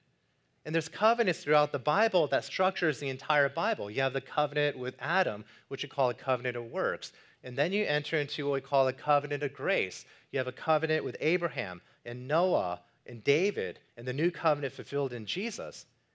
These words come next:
So you can understand this relationship is brought out in the entire Bible. Whenever you read the Bible, you read it covenantally. So you have a covenant with Adam, which is the first human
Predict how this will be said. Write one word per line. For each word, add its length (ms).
So 100
you 40
can 140
understand 440
this 140
relationship 680
is 100
brought 300
out 220
in 80
the 100
entire 360
Bible. 440
Whenever 320
you 120
read 180
the 40
Bible, 380
you 220
read 180
it 180
covenantally. 920
So 100
you 80
have 180
a 60
covenant 480
with 180
Adam, 380
which 180
is 140
the 80
first 460
human 600